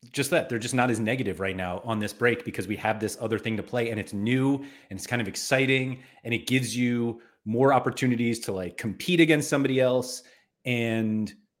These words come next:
it's just, I don't know, it's, it's a really nice, I don't think, with,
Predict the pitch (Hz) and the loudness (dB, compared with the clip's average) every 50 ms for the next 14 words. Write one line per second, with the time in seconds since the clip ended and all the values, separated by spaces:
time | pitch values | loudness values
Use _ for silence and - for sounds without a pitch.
0 | _ _ _ _ _ - - 127 - - 156 135 - - - - 131 147 175 110 | _ _ _ _ _ -14 -12 -8 -2 -2 -2 -2 -2 -6 -10 -8 -4 -4 -2 -2
1 | 92 104 120 127 127 - - 151 127 117 143 123 117 123 139 147 143 131 120 113 | -2 -2 -2 -2 -2 -2 -4 -2 2 4 4 4 4 4 4 4 4 4 4 2
2 | 120 123 120 113 - - - - - _ _ _ _ _ _ _ _ _ _ _ | 2 0 0 -2 -4 -8 -10 -12 -14 _ _ _ _ _ _ _ _ _ _ _
3 | _ _ _ _ _ _ _ _ _ _ _ _ _ _ _ _ _ _ _ _ | _ _ _ _ _ _ _ _ _ _ _ _ _ _ _ _ _ _ _ _
4 | _ _ _ _ _ _ - 127 151 143 131 131 - 131 127 | _ _ _ _ _ _ -2 -2 0 0 0 -2 -2 -4 -8